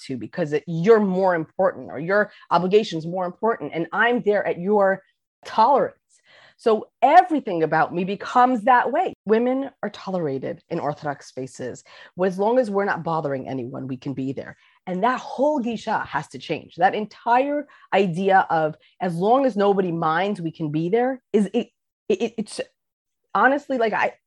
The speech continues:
I could say I'm angry, but I'm just devastated because what, what are we leaving for our kids? I mean, I can pull out of it, but, like, you know what I mean? I can have my Judaism and, and not be upset about it. But if this is the way Judaism is going, so what are we doing for our daughters?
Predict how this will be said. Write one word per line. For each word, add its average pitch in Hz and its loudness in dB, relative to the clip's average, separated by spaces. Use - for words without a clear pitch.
I 220 -2
could 233 0
say 269 4
I'm 247 4
angry, 240 -2
but 180 0
I'm 175 0
just 196 -8
devastated 156 -2
because 165 0
what, 240 4
what 226 4
are 285 2
we 285 2
leaving 254 -2
for 233 -4
our 202 -4
kids? - -8
I 190 0
mean, 208 -2
I - 2
can 254 -4
pull 285 4
out 233 8
of 247 2
it, - 0
but, - 0
like, 107 -4
you 240 0
know 254 6
what 247 8
I - 8
mean? 233 6
I 208 4
can 214 -6
have 220 4
my 196 4
Judaism 185 0
and, 143 -4
and 160 -2
not 175 2
be 196 -4
upset 196 -2
about 147 0
it. 131 -10
But 143 -2
if 151 -8
this 247 -4
is 240 -4
the 220 2
way 180 4
Judaism 165 -2
is 139 -8
going, 170 0
so 139 -6
what 180 2
are 247 -2
we 240 -2
doing 226 -4
for 220 -10
our 202 -4
daughters? 247 -10